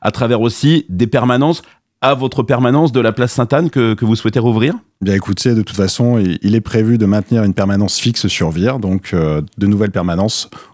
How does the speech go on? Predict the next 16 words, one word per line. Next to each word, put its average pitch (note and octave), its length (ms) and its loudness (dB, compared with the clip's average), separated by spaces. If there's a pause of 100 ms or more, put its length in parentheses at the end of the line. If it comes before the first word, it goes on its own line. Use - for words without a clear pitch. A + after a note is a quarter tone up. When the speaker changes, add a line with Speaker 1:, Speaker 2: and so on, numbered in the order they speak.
Speaker 2:
se - 140 -4
tiendront F2+ 320 0
également E2+ 240 0
sur D#2+ 160 -2
Vire. B1+ 140 -6 (320)
Speaker 1:
L'idée, B2+ 500 2
c'est A#2+ 180 -4
que A#2 120 0
les, A2 300 4
euh, G2+ 220 2
les G#2+ 220 2
habitants B2 380 2
de B2 40 -12
cette A2+ 220 -2
sixième A2+ 260 2
circonscription A#2+ 680 0